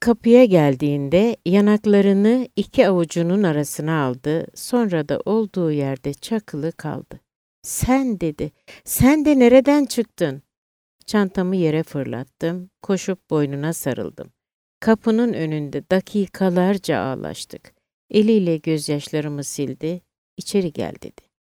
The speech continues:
"Bu abla kim anne?" dedi Can. "Adımı nereden biliyor?"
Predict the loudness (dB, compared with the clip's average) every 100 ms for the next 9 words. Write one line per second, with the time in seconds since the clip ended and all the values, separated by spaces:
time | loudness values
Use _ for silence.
0 | _ _ _ -2 2 2 2 -2 -2 0
1 | 0 0 -2 0 -2 -2 -8 -8 -8 -10
2 | _ _ -2 -2 0 -2 0 0 0 0
3 | -2 -2 -4 -2 -2 -2 -6